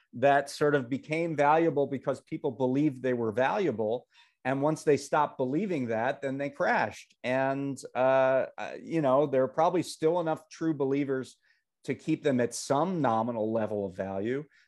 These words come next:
but certainly nowhere near, uh, the, the, the levels that they were at before. And, uh, a-, and in a way, you,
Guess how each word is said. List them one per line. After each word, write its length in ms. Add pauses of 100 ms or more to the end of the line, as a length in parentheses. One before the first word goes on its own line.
(100)
but 160
certainly 460
nowhere 480
near, 580 (340)
uh, 360
the, 420
the, 220 (100)
the 100
levels 500
that 140
they 100
were 200
at 220
before. 720 (460)
And, 560 (180)
uh, 480 (140)
a-, 40 (240)
and 120
in 120
a 60
way, 340
you, 260